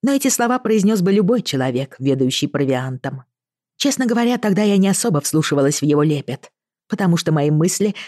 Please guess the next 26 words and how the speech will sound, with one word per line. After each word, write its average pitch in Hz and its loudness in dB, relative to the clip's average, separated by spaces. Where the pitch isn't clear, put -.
были 247 2
заняты 208 2
прежде 175 0
всего 160 0
тем, 175 0
что 175 -4
я 147 2
услышала, 147 0
стоя 135 -2
на 135 -4
трапе. - -12
«Мистер 185 0
Томпкинс». - -10
Я 185 2
не 180 4
знала, 180 0
кто - -6
этот 131 -4
человек, 127 -6
и 180 0
не 160 2
слышала 143 0
ранее 143 -2
ни 143 0
его 131 0
голоса, 151 -6